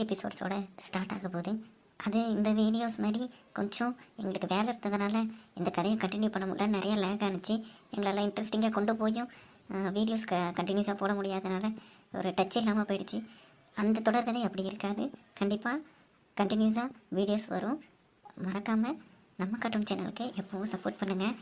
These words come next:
இந்த சேனல் ஆரம்பிச்சு எங்களுக்கு ஒரு வருஷம் ஆயிடுச்சு கிட்டத்தட்ட. எங்களுக்காக ஏறத்தாழ இப்போ ஒரு எட்நூத்தி எண்பது சப்ஸ்கிரைபர்ஸ் வந்திருக்கீங்க. அதுவே எங்களுக்கு ஒரு பெரிய அச்சீவ்மெண்ட் தான். மேலும் எங்களுக்கு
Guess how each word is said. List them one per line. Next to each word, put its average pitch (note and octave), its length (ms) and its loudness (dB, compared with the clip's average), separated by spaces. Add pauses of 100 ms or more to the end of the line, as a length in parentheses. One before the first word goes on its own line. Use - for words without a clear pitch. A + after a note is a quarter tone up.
(400)
இந்த G3 200 -2
சேனல் A3+ 420 2
ஆரம்பிச்சு A3 380 2 (400)
எங்களுக்கு F#3 400 -2 (840)
ஒரு G#3 180 4
வருஷம் A3+ 280 2
ஆயிடுச்சு G3+ 260 0
கிட்டத்தட்ட. G#3 400 -2 (340)
எங்களுக்காக G3+ 520 -2 (420)
ஏறத்தாழ A3 340 0
இப்போ A3+ 200 -2
ஒரு F3+ 200 2 (320)
எட்நூத்தி A#3 500 -2
எண்பது G3 260 0 (160)
சப்ஸ்கிரைபர்ஸ் G#3+ 540 -2
வந்திருக்கீங்க. G3 560 -2 (200)
அதுவே G3 360 2
எங்களுக்கு G3 400 -2
ஒரு F3 160 0
பெரிய G3+ 260 0 (340)
அச்சீவ்மெண்ட் F#3+ 500 2
தான். A3 120 -2 (520)
மேலும் A3+ 280 0 (460)
எங்களுக்கு F#3+ 440 0